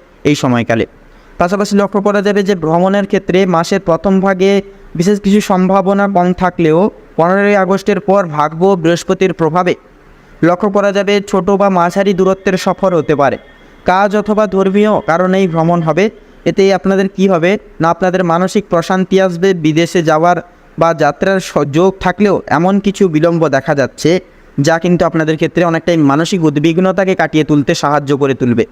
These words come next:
শিক্ষা এবং প্রতিযোগিতার বিষয়ে যদি কথা বলা হয়, ছাত্রছাত্রীদের জন্য মাসটি শুভ হবে। গুরুতরভাবে বুধ ও বৃহস্পতির প্রভাবে স্মরণ শক্তি ও বিশ্লেষণী শক্তি বাড়বে। যারা উচ্চশিক্ষা বা বিদেশে পড়ার প্রস্তুতি নিচ্ছেন,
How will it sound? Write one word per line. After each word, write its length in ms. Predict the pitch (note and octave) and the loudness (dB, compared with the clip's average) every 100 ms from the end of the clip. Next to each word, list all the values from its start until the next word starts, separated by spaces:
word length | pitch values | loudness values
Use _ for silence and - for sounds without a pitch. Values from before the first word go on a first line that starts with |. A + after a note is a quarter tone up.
| - - - - - | -8 -20 -20 -18 -4
শিক্ষা 380 | G#3+ G#3 - A3+ | -2 -2 0 0
এবং 220 | A3 G#3 G#3+ G3 - - - - - - - | 2 2 0 -2 -8 -20 -20 -20 -20 -20 -2
প্রতিযোগিতার 580 | F#3+ G#3+ G3+ G3+ G#3+ G#3 | 0 2 2 2 0 -2
বিষয়ে 300 | G3 G3+ F#3+ | 0 0 0
যদি 200 | F3+ F#3+ | 0 0
কথা 200 | F#3 F3 F3 | 0 0 0
বলা 220 | E3+ D3 | 0 0
হয়, 180 | D3+ F#3 | 0 0
ছাত্রছাত্রীদের 760 | F#3+ G3+ F#3+ G3+ G3+ F#3 G#3 | -2 -2 0 0 -2 0 0
জন্য 220 | F#3 G3+ G#3 | 0 0 2
মাসটি 380 | G3+ F3 - F3+ | 2 -2 -2 -2
শুভ 220 | - E3+ F3 E3+ | 0 0 2 0
হবে। 180 | E3 G#3+ - D3 | 0 -2 -4 -2
গুরুতরভাবে 560 | E3 E3+ F3+ F3 E3+ F#3+ | -2 0 0 0 0 -2
বুধ 340 | D3+ E3 F#3+ G3 | 0 0 2 0
ও 60 | |
বৃহস্পতির 580 | F3 D#3+ F3 - F3+ F#3+ | -2 -2 -2 -2 0 0
প্রভাবে 360 | E3+ E3 E3+ F3+ | 0 0 0 -2
স্মরণ 300 | - D#3 F3 | 0 0 0
শক্তি 300 | F3 F3 - F3+ | 0 -4 0 0
ও 40 | |
বিশ্লেষণী 580 | D#3 D#3 - E3+ F3+ F3 | 0 -2 0 -2 0 0
শক্তি 320 | F3 E3 - | -2 -2 -2
বাড়বে। 340 | D#3 D3 C#3+ F3+ G#3 - - - | 0 0 0 0 -2 -8 -20 -4
যারা 160 | D#3 F3 | 0 0
উচ্চশিক্ষা 560 | E3+ - F#3 G3 - F#3+ | -2 -2 -2 -2 -2 0
বা 120 | F#3 | -2
বিদেশে 380 | E3 D#3+ E3+ F#3+ | -2 -2 -2 -2
পড়ার 300 | F3 E3+ D#3+ | 0 0 0
প্রস্তুতি 440 | D#3 D#3+ - D#3 D#3+ | -2 -4 -2 0 0
নিচ্ছেন, 340 | D#3 - | 0 0